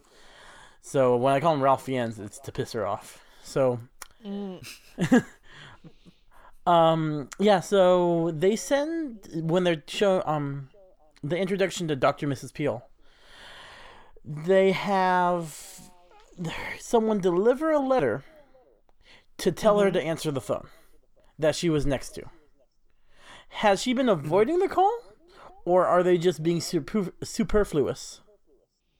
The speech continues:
Speaker 3: You know, that's a good question. I mean, so the, the delivery person knew her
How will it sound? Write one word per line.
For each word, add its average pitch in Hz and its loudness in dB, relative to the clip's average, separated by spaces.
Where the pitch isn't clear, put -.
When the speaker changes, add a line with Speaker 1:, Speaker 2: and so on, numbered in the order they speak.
Speaker 3:
You 175 -6
know, 269 -2
that's 254 -4
a 392 -4
good 190 -4
question. 151 -6
I 160 -2
mean, 185 -6
so 185 -6
the, 156 -2
the 160 -8
delivery 202 -6
person 117 -10
knew 139 -8
her 110 -14